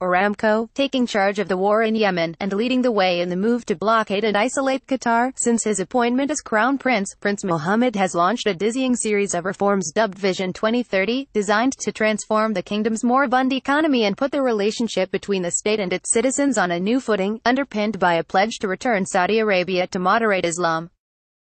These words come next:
On the fourth of November he led an astonishing corruption purge in which eleven senior princes, one of the country's richest men and scores of former ministers were arrested.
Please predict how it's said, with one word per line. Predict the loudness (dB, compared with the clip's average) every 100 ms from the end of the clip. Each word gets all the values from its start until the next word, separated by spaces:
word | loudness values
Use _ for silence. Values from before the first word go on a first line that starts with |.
| -4
On | 0
the | 0
fourth | 0 -2 0
of | 0
November | 0 0 0 0
he | -2 0
led | 0 0
an | 0
astonishing | -4 -2 0 0 0 0 -2
corruption | 0 0 0 -4 -4
purge | -2 -2 -2
in | -2
which | -4 -2
eleven | 0 0 0 -2
senior | 0 0 0
princes, | 2 0 2 0 -2
one | -2 0
of | 0
the | -2 -2
country's | -2 -2 -2
richest | -2 -2 -2 -4
men | -2 0
and | 0 -4
scores | -2 0 2 0
of | -4
former | -2 0 2 2
ministers | 0 -2 -2 -4 -2
were | -2
arrested. | 0 -2 -4 -8